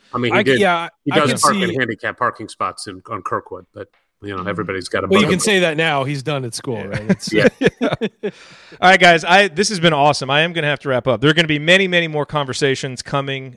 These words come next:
Speaker 3: uh, in, in the coming weeks on our show, on your show, on lots of different shows. Uh, but it's been fun to, to be able to hop on and, and talk about this. Eric, your final thoughts on just, you know,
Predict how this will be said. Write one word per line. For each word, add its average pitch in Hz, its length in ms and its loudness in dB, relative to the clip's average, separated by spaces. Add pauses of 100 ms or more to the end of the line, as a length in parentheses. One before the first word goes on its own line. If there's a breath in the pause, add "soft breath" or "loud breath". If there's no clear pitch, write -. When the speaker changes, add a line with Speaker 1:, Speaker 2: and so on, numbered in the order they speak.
Speaker 3:
uh, 113 340 -4
in, 131 520 -6
in 131 240 -6
the 127 80 -6
coming 127 300 -8
weeks 123 340 -4
on 101 180 -8
our 139 160 -2
show, 127 320 -4
on 104 140 -8
your 123 120 -4
show, 123 280 -4
on 107 100 -6
lots 113 200 -6
of 113 40 -16
different 107 240 -10
shows. 104 360 -6 (360 soft breath)
Uh, 104 220 -4
but 113 100 -4
it's - 80 -8
been 123 180 -8
fun 131 280 -6
to, 107 340 -6
to - 140 -14
be 113 100 -4
able 107 140 -4
to 101 80 -6
hop 110 200 -6
on 110 240 -6
and, 95 280 -14
and 101 120 -14
talk 120 240 -6
about 104 220 -10
this. 104 180 -8
Eric, 135 260 -2
your 151 100 -4
final 170 260 -2
thoughts 151 400 0
on 131 360 -6 (420 soft breath)
just, - 320 0
you - 220 -8
know, 165 160 2